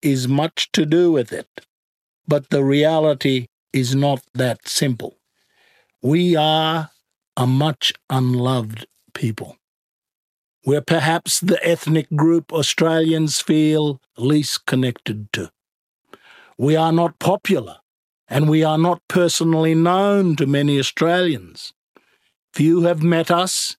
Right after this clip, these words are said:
and a small minority count us as friends. And despite never having met any of us and knowing very little about us other than what is in the media and what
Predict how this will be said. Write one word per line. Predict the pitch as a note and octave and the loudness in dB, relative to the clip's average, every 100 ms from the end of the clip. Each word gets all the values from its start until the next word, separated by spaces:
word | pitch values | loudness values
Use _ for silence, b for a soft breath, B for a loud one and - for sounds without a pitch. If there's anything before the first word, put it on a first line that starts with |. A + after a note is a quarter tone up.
| _ _ _ _ _ | _ _ _ _ _
and | - C#3 | -2 -2
a | B2+ | 0
small | - - G#3 F3 F3 E3+ | -2 0 2 2 2 2
minority | D#3 D3+ D3+ D3+ D#3 D#3 D#3 C#3 D3 | 0 0 0 0 0 0 0 0 -2
count | - D3+ D3+ D3 | -2 -2 -2 -2
us | D3 C#3+ - - _ _ - | -2 -2 -4 -8 _ _ -4
as | C3+ B2+ | -2 -2
friends. | - A#2 G#2+ G2+ F#2 - - _ _ _ b b b b b | -4 -6 -4 -6 -8 -10 -12 _ _ _ b b b b b
And | D3 E3 | 0 2
despite | F3 - G#3+ A#3+ G3 | 0 0 2 2 2
never | A3+ A#3+ A3+ | 2 2 2
having | G3+ G#3+ G#3 G3 F#3+ | 0 2 2 2 2
met | G#3 A3 F#3+ | 2 0 0
any | G3 E3+ D3+ B2+ | 0 2 0 0
of | A#2+ A2 | -2 -6
us | A2+ C3 - E3 | -6 -2 -2 0
and | D3 D3+ | 0 2
knowing | E3+ E3+ E3 D#3+ D3+ | 2 2 2 2 2
very | D#3+ G3 G#3 G#3 | 2 2 2 2
little | G3 G3 F#3+ E3+ D#3+ | 2 2 2 0 2
about | C#3+ C#3 E3 F3 F3+ | 0 0 0 0 0
us | B2+ - - - - B B B - | -4 -8 -8 -10 -12 B B B -2
other | D3+ D3 D3 | 0 2 0
than | C#3+ C#3 C#3 | 0 0 0
what | C#3+ C#3 | 0 0
is | C#3+ C3+ | 0 0
in | C3+ C#3+ C#3 | 0 2 2
the | C3 | 0
media | B2 C#3 E3+ C#3+ A2+ G2+ D#3 _ B B B B B - | 0 2 0 0 -2 -4 -12 _ B B B B B -2
and | D3 D3 D3 | 0 2 0
what | D3 D#3+ D#3 | 2 0 0